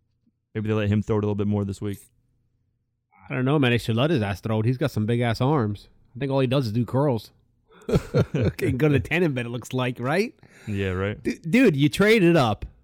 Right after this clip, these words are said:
Speaker 2: one slot. You gave up a bunch of stuff because you got punked by a team that was not gonna take Trubisky when they already have
Speaker 1: Mm-hmm.
Speaker 2: a quarterback. Totally
Speaker 1: Right.
Speaker 2: got punked. If he's your future,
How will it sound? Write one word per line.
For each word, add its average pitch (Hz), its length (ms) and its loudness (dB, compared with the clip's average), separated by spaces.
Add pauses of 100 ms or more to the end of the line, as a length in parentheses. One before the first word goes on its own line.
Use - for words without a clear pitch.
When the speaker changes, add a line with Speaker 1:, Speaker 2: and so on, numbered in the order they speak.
(420)
Speaker 2:
one 151 260 0
slot. 123 460 2
You 113 80 0
gave 151 240 4
up 123 220 0
a 107 80 -10
bunch 127 320 2
of 120 80 -4
stuff - 340 -2
because 117 540 -2
you 123 140 -4
got 131 260 0
punked 143 400 0 (560)
by 113 160 -6
a 107 60 -6
team 143 280 2
that 117 140 0
was 117 120 -2
not 127 120 0
gonna 113 140 -2
take 123 200 -2
Trubisky 107 560 -6 (160)
when 107 80 -8
they 127 80 -4
already 120 160 -4
have 127 260 0
Speaker 1:
Mm-hmm. 90 120 -6
Speaker 2:
a - 20 -6
quarterback. 117 500 -4 (460)
Totally 160 240 0
Speaker 1:
Right. 98 220 -2
Speaker 2:
got 139 100 0
punked. 131 200 0 (880)
If - 100 -8
he's 208 180 6
your 170 100 4
future, 123 540 2